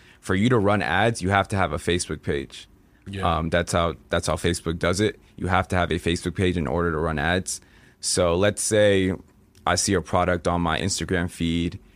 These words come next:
Speaker 1: Um, someone's running a sponsored ad to a product. What I can do is I can go to facebook dot com, search up the name of that brand, and it's always gonna pop up in the top left.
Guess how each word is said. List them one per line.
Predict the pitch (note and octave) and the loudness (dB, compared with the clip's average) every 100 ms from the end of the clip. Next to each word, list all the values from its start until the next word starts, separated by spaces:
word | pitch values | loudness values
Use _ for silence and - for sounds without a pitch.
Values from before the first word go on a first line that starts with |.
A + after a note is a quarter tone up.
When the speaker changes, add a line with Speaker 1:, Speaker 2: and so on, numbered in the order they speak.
| - _ - | -20 _ -6
Speaker 1:
Um, | E2+ D#2+ D#2 D#2+ - - | -2 0 0 -2 -6 -6
someone's | - F#2 F2+ E2+ | -2 0 0 0
running | F2 E2+ | 0 0
a | E2 | -2
sponsored | - F2 E2+ - | -2 -2 0 0
ad | E2+ E2 | 0 0
to | - | -2
a | E2 | -2
product. | - E2+ F#2+ F#2 - | 0 0 0 -2 -4
What | F2 | 0
I | F2+ | 0
can | G2 | 0
do | F#2 | -2
is | F2+ | -2
I | F2+ | -2
can | F2+ | 0
go | G2 | -2
to | F2+ | -2
facebook | - F2+ - F#2 | -2 -4 -2 -2
dot | F#2 E2+ | -2 -2
com, | - F#2 G#2 - - _ - | -2 -2 -2 -6 -18 _ -8
search | - G2 G2 | 0 0 0
up | F#2 | -2
the | E2+ | 0
name | E2+ F#2 F#2 | 0 0 0
of | F2 | 0
that | E2 - | -2 0
brand, | F2 F2+ G#2 - | -2 0 -2 -2
and | F2+ | -4
it's | F2+ | 0
always | G2 F2+ | 0 0
gonna | E2 | -2
pop | D#2 E2+ F2 | -2 -2 -2
up | E2+ | -4
in | D2 | -6
the | |
top | C#2 F2 E2+ E2 | -4 -4 -2 0
left. | F2 - - | 0 -2 -10